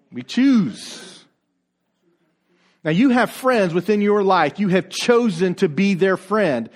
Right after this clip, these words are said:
And the reason you have chosen it is because they don't do anything that makes you want to be their friend. Can I get an amen?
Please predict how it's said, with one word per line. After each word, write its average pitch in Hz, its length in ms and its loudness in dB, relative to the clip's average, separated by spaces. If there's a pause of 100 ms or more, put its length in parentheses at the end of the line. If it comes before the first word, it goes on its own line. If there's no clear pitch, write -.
(200)
And 170 200 0
the 170 60 0
reason 220 320 2
you 220 140 2
have 180 160 2
chosen 247 580 2
it 151 180 -2 (200)
is 190 100 2
because 185 300 2
they 226 260 2
don't 262 240 0
do 226 200 2
anything 226 540 0
that 190 140 0
makes 202 340 0
you 220 120 0
want 220 320 -2
to - 80 -2
be 220 240 0
their 180 180 2
friend. 131 320 -4
Can 170 140 -6
I 196 80 -2
get 208 160 0
an 208 100 0
amen? 208 560 -2